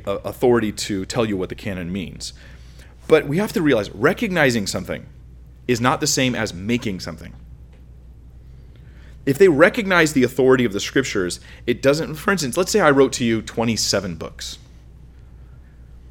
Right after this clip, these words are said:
And you, upon reading the books, you go, "Yeah, this is like a book that Mike would write. Like, I know, I know Mike. This is, well, this is totally not Mike's writing. It says something weird that, that he would never say." And you throw it out and you,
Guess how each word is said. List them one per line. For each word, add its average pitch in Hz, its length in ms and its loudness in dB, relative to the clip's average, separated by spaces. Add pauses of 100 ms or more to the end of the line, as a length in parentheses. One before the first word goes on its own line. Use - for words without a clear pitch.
(480)
And 131 120 2
you, 220 200 4
upon 151 300 6
reading 196 340 4
the 160 60 2
books, 117 360 2
you 123 80 0
go, 120 100 2
"Yeah, 175 200 4
this 196 200 2
is 160 120 0
like 113 140 0
a 104 60 -2
book 95 200 -4
that - 120 -4
Mike 92 220 -6
would 87 100 -6
write. 95 180 -2
Like, 175 160 -2
I 190 100 2
know, 113 260 0
I 156 120 -2
know 117 120 0
Mike. 101 280 -4
This 147 260 -6
is, 127 100 -6
well, 135 160 2
this 170 200 0
is 104 80 -4
totally 147 320 4
not 120 160 2
Mike's 104 200 0
writing. 113 240 0
It 107 120 -6
says 123 200 2
something 107 280 -4
weird 131 260 0
that, 104 140 -4
that 101 180 -4
he 139 80 2
would 139 100 0
never 123 160 0
say." 170 320 2
And 98 120 -2
you 101 80 -4
throw 107 220 2
it 101 60 0
out 101 220 2
and 101 100 -6
you, 101 80 -4